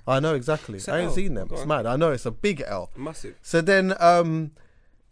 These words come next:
Speaker 1: but then I was looking and I was
Speaker 2: <laughs>
Speaker 1: thinking, "All right, cool." Like, when I'm looking at it and I'm just, you know, researching all of that, I'm thinking,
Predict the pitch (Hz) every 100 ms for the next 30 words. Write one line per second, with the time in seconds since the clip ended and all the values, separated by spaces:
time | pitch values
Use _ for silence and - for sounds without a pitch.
0 | _ - 160 220 240 208 185 196 240 -
1 | 131 131 139 139 160 139 160 160 117 -
2 | - 165 101 92 107 95 147 180 196 185
3 | - 120 98 101 107 107 104 110 - _
4 | - 113 98 98 120 110 - 107 98 101
5 | 101 98 98 90 101 107 107 104 95